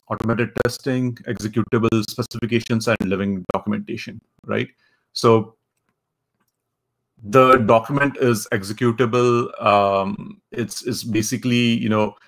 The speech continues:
whatever you write in there needs to tie to an executable line of code,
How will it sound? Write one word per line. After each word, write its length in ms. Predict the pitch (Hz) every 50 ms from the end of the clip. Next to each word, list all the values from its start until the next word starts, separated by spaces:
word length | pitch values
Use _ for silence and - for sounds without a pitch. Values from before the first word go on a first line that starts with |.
| _ _
whatever 320 | 107 110 113 127 147 151
you 60 | 143
write 220 | 117 120 127 117 135
in 140 | 123 120
there 320 | 117 120 120 120 123 123 - - - - - _ _ _
needs 320 | 123 113 123 131 131 - -
to 100 | 151 - -
tie 200 | - 120 113 117
to 120 | 117 123 117
an 80 | 113
executable 760 | 110 101 95 101 107 104 120 110 120 113 110 113 110 107 98
line 200 | 98 101 104 107
of 160 | 110 110 - _
code, 260 | 101 95 104 123